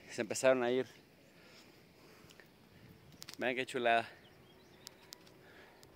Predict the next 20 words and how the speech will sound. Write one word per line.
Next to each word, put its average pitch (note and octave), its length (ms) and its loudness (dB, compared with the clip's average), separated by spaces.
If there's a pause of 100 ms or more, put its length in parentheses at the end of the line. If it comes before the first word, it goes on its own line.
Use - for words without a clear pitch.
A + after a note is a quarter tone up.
(920)
Voy A#2+ 160 4
a C3 80 4
girar B2 420 4
para B2+ 300 6
ver B2+ 260 6 (1160)
cómo A#2+ 220 0
se A2 160 0
ve A2+ 320 4
la G2+ 180 0
ciudad. G#2+ 400 6 (3000)
No A2 100 -4
más C#3+ 200 2
porque B2 400 6
hay C3+ 100 10
muchas C#3 320 0
nubes, D3 300 2
pero A#2+ 160 2
allá B2+ 160 6
atrás, D#3 420 6 (240)
aquí, C#3 420 -4